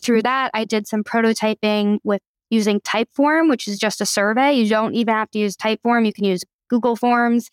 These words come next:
There's so many options out there. And I started testing that with folks and was able to validate my target audience's behavior and attitudes toward the product itself. And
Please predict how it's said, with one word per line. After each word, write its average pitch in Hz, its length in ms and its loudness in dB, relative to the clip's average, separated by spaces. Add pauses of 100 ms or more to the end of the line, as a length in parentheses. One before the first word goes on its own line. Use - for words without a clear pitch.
(180)
There's 208 220 -2
so 254 180 0
many 240 220 4
options 214 420 -2
out 202 240 -2
there. 202 360 0 (360)
And 220 320 0
I 214 80 0
started 233 460 0
testing 262 400 -2
that 185 200 -2
with - 140 -10
folks - 540 -4 (100)
and 214 160 -2
was 208 140 -2
able 214 220 0
to 226 100 -2
validate 196 600 -2 (280)
my 196 220 -2
target 214 400 -4
audience's 196 920 -2 (220)
behavior 202 840 0 (280)
and 214 180 -2
attitudes 214 680 -4
toward 202 300 -4
the 202 60 -2
product 185 400 -6
itself. - 540 -10 (380)
And 196 480 -2